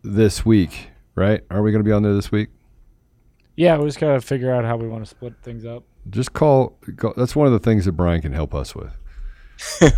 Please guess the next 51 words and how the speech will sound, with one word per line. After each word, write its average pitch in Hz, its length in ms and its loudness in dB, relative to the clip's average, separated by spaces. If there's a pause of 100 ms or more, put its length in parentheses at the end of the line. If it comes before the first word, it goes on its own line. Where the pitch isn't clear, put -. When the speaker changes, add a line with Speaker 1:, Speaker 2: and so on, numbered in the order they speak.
(240)
Speaker 1:
Everybody 127 320 0
keeps 127 160 2
saying, 104 180 0
"Go 110 140 2
on 110 120 0
Locals, 90 340 -6
go 90 140 -10
on 85 80 -8
Locals." 76 420 -10 (100)
Like, - 180 0
all 104 80 0
right, 95 100 2
we're 90 160 0
Speaker 3:
It's 92 80 2
a - 20 6
Speaker 1:
on 95 60 4
Speaker 3:
good 120 60 8
Speaker 1:
everywhere 110 260 8
else 95 100 2
Speaker 3:
website. - 100 -10
Speaker 1:
but 92 160 4
Locals. 85 460 -4 (1080)
Um, 85 200 -4
so - 120 -4
Speaker 3:
It's 85 60 -2
Speaker 1:
we'll - 20 -2
Speaker 3:
a - 40 -4
good 85 60 -4
Speaker 1:
get - 100 2
it. - 80 -2
Speaker 3:
site. 90 140 -4 (280)
Speaker 1:
It's 107 140 -2
not 139 160 6
owned 117 140 6
by 104 100 6
any 95 120 4
commies, 87 440 0
right? 87 220 -2 (960)
Speaker 3:
No, 196 200 6
it 139 80 0
was, 135 180 -4
uh, 139 400 2
it 123 60 -2
was 135 200 -4
previously 175 600 0
owned 151 180 -2
by 131 180 0 (180)
Dave 143 240 0
Rubin, 135 380 -2
and 117 120 -2
now, 139 460 2